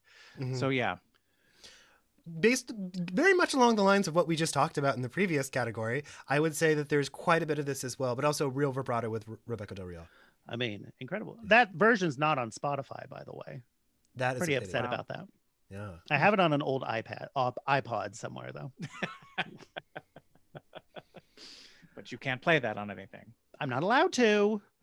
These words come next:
Speaker 3: Uh, I always think Naomi Watts' performance, particularly in, like, the first, like, ninety minutes, is vibrato of, like, so much the ingenue.
Speaker 1: Mm-hmm. She, she is
Speaker 2: Yeah.
Speaker 1: ve-, very much Nancy Drewing it around Los Angeles for most
Speaker 3: Yeah.
Speaker 1: of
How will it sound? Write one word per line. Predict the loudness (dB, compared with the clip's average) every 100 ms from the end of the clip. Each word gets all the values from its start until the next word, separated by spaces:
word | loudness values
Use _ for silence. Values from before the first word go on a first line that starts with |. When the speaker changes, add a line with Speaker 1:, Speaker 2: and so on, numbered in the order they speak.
| -20 -20 -20 -20 -20 -18 -2
Speaker 3:
Uh, | 4 6 6 4
I | 4
always | 4 6
think | 4
Naomi | 6 6 6 6
Watts' | 6 4 2
performance, | -2 0 0 0 -2 -4
particularly | -4 -2 0 0
in, | 0
like, | 0
the | -4
first, | -4 -2 -2 -2
like, | -2 -4
ninety | -2 -2 -2 -2
minutes, | 0 0 0
is | -2
vibrato | -2 0 2 2 2 2 2
of, | 0
like, | -2 -2
so | -2 8 10 10 10
much | 8 6
the | 2
ingenue. | 0 0 0 0 0 -2 -8 -20 _ -8
Speaker 1:
Mm-hmm. | -6 -4 -4 -2 -2 -2 -6 _ -16 -4
She, | -2 -2
she | 0 0
is | 0
Speaker 2:
Yeah. | -2 -6
Speaker 1:
ve-, | -8 -8 -8
very | -4 2 4
much | 2 0
Nancy | 0 -2 -2
Drewing | -4 -4 -4
it | -6
around | -8 -6 -8
Los | -8 -8
Angeles | -8 -6 -4
for | -2
most |
Speaker 3:
Yeah. | -2
Speaker 1:
of | -2